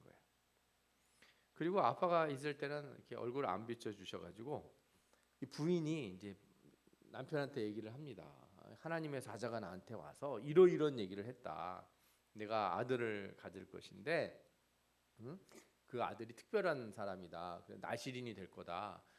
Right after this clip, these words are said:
어, 그리고 포도주와 독주를 마시지 말라." 막 이런 얘기를 했다는 거예요. 그래서 마노아가 하나님 앞에 기도를 해요. 어, 이게 진짠지 저한테 한번 다시 와주시면 좋겠습니다. 이렇게 기도를 해요.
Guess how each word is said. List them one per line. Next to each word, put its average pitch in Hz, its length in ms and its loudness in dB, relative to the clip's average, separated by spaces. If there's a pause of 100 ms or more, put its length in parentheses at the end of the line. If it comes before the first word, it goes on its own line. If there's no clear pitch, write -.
(260)
어, 101 140 -16
그리고 98 400 -12
포도주와 120 500 -4
독주를 101 560 -10
마시지 95 400 -10
말라." 95 420 -6
막 95 160 -10
이런 127 200 -6
얘기를 107 280 -8
했다는 131 400 -2
거예요. 85 320 -12 (680)
그래서 135 480 2
마노아가 131 680 6
하나님 151 300 -2
앞에 98 520 -8
기도를 113 380 -6
해요. 101 300 -8 (320)
어, 92 300 -12
이게 101 320 -10
진짠지 104 760 -8 (300)
저한테 110 340 -8
한번 104 240 -8
다시 92 340 -8
와주시면 101 560 -6
좋겠습니다. 95 680 -10
이렇게 92 160 -14
기도를 110 420 -8
해요. 123 220 -8